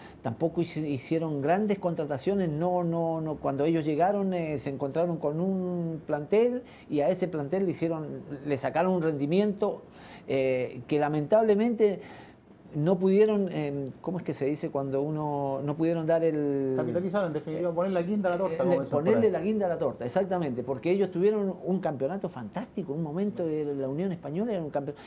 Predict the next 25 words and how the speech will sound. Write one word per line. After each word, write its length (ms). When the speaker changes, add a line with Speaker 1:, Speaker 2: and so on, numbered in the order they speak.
Speaker 1:
y 120
aparte 400
jugando 460
bien, 420
o 20
sea, 300
eh, 720
encontró 800
hacer 300
funcionar 680
a, 100
a, 240
a 360
cada 320
pieza 320
de 100
una 120
manera 340
muy, 400
muy 220
determinante 800
en, 180
en 100
ese 200
equipo, 340